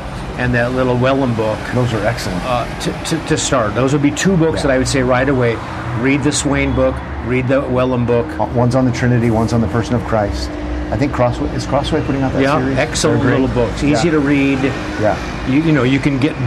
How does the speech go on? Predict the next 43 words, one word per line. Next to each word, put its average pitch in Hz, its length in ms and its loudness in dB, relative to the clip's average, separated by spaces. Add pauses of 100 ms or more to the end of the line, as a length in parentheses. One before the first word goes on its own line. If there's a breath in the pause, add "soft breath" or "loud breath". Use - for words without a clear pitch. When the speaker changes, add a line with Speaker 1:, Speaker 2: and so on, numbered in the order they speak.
(300)
Speaker 1:
both 147 300 0
men's 135 320 2
longer 131 480 2
versions 117 540 0
of 98 160 -4
the 101 60 -4
books. 104 360 -4
Speaker 2:
Yeah. 85 260 -6
Speaker 1:
But 127 140 -2
those 175 200 2
are 180 60 0
the 156 80 0
kind 156 220 0
of 131 120 -6
things, 147 280 0
if, 127 100 -2
and, 135 240 -2
and 135 300 -4
here's 156 220 2
that, 123 200 -4
that's 131 180 -2
what 147 100 0
I 175 100 2
did, 175 140 -2
Pat. 120 340 -4
I 135 120 -2
thought, 127 280 0 (280 loud breath)
I 139 140 -2
did 202 160 0
not 165 200 0
understand, 135 680 -4 (640 loud breath)
um, 113 480 -2 (420)
kenotic 135 440 -2
theory 135 320 2
very 135 220 2
much, 131 420 -4
or, 110 360 0 (280)
and 123 300 -2
eternal 120 380 -2
functional 127 380 -4
subordination 120 680 -2
very 120 140 -2
much. 123 260 -4